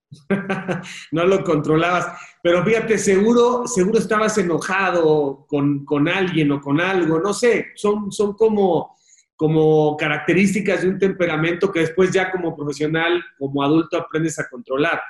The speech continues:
Pero seguro, seguro traías algo, ¿no? Traías alguna inquietud personal, no sé, no, no, no, no soy psicólogo, pero, eh, eh, esta manera de expresarse de los niños a base de, de, de la ira, del enojo,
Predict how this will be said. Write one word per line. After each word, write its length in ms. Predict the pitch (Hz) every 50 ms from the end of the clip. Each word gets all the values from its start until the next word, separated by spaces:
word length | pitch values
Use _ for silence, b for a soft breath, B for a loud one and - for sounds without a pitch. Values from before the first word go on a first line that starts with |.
| B B B _
Pero 180 | - 160 156 156
seguro, 680 | 156 160 160 160 175 208 226 226 220 226 220 220 - - - - - _
seguro 440 | _ - - 160 160 170 196 214 202
traías 440 | - 185 170 175 190 190 185 - 196
algo, 400 | 202 202 202 190 170 143 139 135
¿no? 300 | 131 143 160 185 190 180
Traías 420 | - 156 147 151 160 175 175 175
alguna 340 | 190 175 160 160 185 185 185
inquietud 640 | 185 185 180 - 160 151 147 - - 190 190 185 190 -
personal, 840 | - 165 160 160 - - 151 151 160 175 185 - 185 185 170 160 151
no 120 | 175 175
sé, 340 | 160 - 202 190 160 127 131
no, 200 | 151 160 160 160
no, 220 | 156 156 156 156
no, 260 | 151 156 156 156 156
no 140 | 156 156 170
soy 180 | 160 - 185 175
psicólogo, 600 | - 175 170 - - 190 190 180 160 151 143 - -
pero, 280 | 139 131 131 127 - - - _ _ _ - - - -
eh, 420 | - - - - - - - 190
eh, 100 | 190 -
esta 280 | 196 202 196 - 240 226
manera 320 | 214 214 202 208 208 220
de 60 | 202 190
expresarse 560 | - - - 170 151 - 196 196 190 196 220
de 80 | 185 160
los 220 | 151 147 147 143
niños 500 | 156 180 196 190 180 170 160 147 139 -
a 80 | 139 135
base 320 | 147 160 160 - 196 180
de, 340 | 156 151 143 135 131 - - _
de, 380 | 131 131 131 127 127 123 - - _ _ _ _ _ _ _
de 140 | 139 135
la 180 | 139 135 139 151
ira, 380 | 165 190 202 190 180 165 160 156
del 180 | 151 147 147
enojo, 800 | 151 151 156 170 180 175 175 185 196 220 - - - - - _